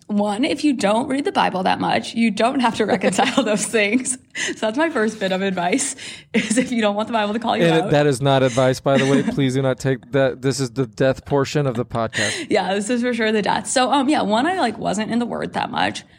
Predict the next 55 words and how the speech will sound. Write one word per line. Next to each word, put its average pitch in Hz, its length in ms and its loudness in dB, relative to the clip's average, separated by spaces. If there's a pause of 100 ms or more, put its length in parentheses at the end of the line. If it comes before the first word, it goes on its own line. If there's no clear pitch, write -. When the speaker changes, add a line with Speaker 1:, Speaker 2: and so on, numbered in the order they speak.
(280)
Speaker 1:
because 269 160 2
I 277 140 2 (200)
thought 226 320 0
I 320 100 0
had 320 260 -2
an 330 100 -4
understanding 339 480 0
of 339 80 -6
who 339 140 0
God 330 220 0
was 330 340 -2
because 254 240 -2
I 277 80 2
had 262 260 -2
been 269 160 0
raised 302 320 2
Adventist 190 720 -4 (340)
and 233 80 0
I 240 60 4
had 233 140 -2
gone 254 200 2
to 277 100 0
Adventist 208 300 0
schools 190 260 -4
and 220 80 -6
I'd 208 120 -4
gone 240 180 2
to 247 100 -2
Adventist 208 300 -2
colleges. - 580 -4 (400)
So 240 140 0
now 233 480 0 (220)
what 226 240 0
I 220 140 4
had 247 260 0
in 247 120 2
my 214 140 0
mind 196 540 0
was 202 160 -6
what 202 120 -2
I 202 140 -2
thought 208 580 -2 (340)
was 226 260 0
God. 58 440 -2 (880)
Um, 208 380 0
so 240 80 0
really 285 240 2
I 262 80 4
was 214 140 -2
just 226 180 -4
fighting 208 300 2
against 202 420 -4
a 214 80 -2
completely 214 440 -2
untrue 202 420 -2